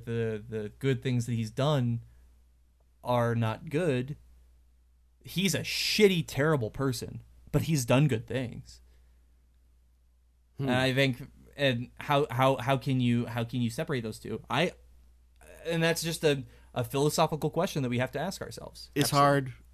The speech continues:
Speaker 3: It's hard.
Speaker 1: So, uh, quick question, round, round table. Who
Speaker 3: Biggest letdown?
Speaker 1: who would be your biggest letdown if it came out that they were sexually harassing people?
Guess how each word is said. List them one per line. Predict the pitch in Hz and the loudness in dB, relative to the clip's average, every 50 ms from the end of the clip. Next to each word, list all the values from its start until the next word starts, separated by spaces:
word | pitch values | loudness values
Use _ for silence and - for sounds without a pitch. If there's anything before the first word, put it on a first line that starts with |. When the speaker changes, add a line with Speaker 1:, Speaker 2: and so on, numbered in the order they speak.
| - - - | -20 -12 -8
Speaker 3:
It's | 104 117 113 | -8 -6 -4
hard. | - 117 104 95 | -4 -4 -4 0
Speaker 1:
So, | - 175 156 151 - | 2 4 4 4 4
uh, | - 165 160 156 | 4 6 6 6
quick | 151 - - 202 185 | 4 2 2 2 4
question, | 180 202 185 175 - 170 160 160 | 6 4 4 4 2 -2 -2 -2
round, | 165 165 160 165 165 160 156 170 | 2 2 4 4 2 0 -4 -8
round | 170 151 160 160 165 165 | -4 -2 0 0 0 0
table. | 156 135 123 123 127 131 - - - - - - - - - - | 0 -2 -2 -2 -4 -4 -6 -10 -20 -20 -20 -20 -20 -20 -20 -18
Who | - - - 180 202 220 220 - | -14 -6 -2 0 2 4 4 4
Speaker 3:
Biggest | - 151 147 127 - | 4 4 2 0 -2
letdown? | 123 127 131 127 - 143 139 143 156 170 160 | -2 -2 -4 -4 -4 -6 -6 -6 -6 -6 -6
Speaker 1:
who | 165 156 170 160 160 | -6 -4 -4 0 2
would | 180 170 147 | 2 2 4
be | 165 175 175 | 4 2 2
your | 165 151 151 156 156 | 4 4 4 4 4
biggest | 143 156 143 143 139 - | 2 0 -2 -2 -2 -2
letdown | 156 135 120 117 131 123 123 127 120 | -2 -4 -2 -2 -4 -4 -4 -4 -6
if | 123 117 | -6 -8
it | 127 117 | -8 -8
came | - 131 120 113 | -6 -4 -4 -2
out | 113 113 113 | -4 -4 -6
that | 113 107 | -8 -10
they | 110 104 | -8 -8
were | 110 | -8
sexually | 113 110 107 - 98 80 98 | -10 -10 -12 -14 -14 -16 -16
harassing | 101 - - - - 113 | -18 -18 -18 -20 -20 -20
people? | 131 - - - - | -20 -20 -20 -20 -20